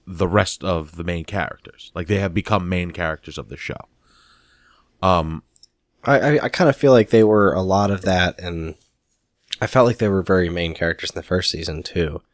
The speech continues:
Speaker 2: I think it was one of the things that I liked. One of the reasons I liked Daredevil a bit more than I liked Jessica Jones was, besides just liking the character better,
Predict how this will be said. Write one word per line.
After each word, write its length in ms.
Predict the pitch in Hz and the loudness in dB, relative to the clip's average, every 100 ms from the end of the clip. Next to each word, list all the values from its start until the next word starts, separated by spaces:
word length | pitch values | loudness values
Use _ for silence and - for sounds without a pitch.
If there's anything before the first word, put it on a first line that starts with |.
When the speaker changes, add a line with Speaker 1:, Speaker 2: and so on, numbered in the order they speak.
| _ _ | _ _
Speaker 2:
I 20 | 104 | 2
think 100 | 104 | 4
it 40 | 107 | 4
was 120 | 98 | 4
one 120 | 104 | 2
of 60 | 92 | 2
the 80 | 82 | 0
things 220 | 92 87 | 0 0
that 80 | 85 | 0
I 40 | |
liked. 440 | 87 95 - - _ _ _ _ _ _ _ _ - | 2 0 0 -8 _ _ _ _ _ _ _ _ 0
One 180 | 117 | 4
of 60 | 120 | 6
the 80 | 107 | 4
reasons 320 | 101 104 90 | 4 2 0
I 140 | 92 | 0
liked 480 | 90 85 92 - - | 2 2 0 -2 -2
Daredevil 500 | 95 90 92 90 87 | 2 2 2 -2 -4
a 40 | 90 | -2
bit 200 | 98 - | -4 -2
more 200 | 92 90 | -2 0
than 120 | 87 | -2
I 80 | 87 | -2
liked 300 | 85 - - | -4 -4 -4
Jessica 380 | 90 82 82 82 | -2 -2 -6 -2
Jones 400 | 95 95 82 - | 2 2 0 -4
was, 100 | - | -4
besides 400 | 98 101 98 - | -2 0 0 -2
just 220 | 87 - | -4 0
liking 280 | 90 - 82 | 0 0 -10
the 60 | |
character 480 | - - 123 113 90 | -4 2 2 2 -6
better, 400 | 80 80 78 73 | -2 -2 -2 -6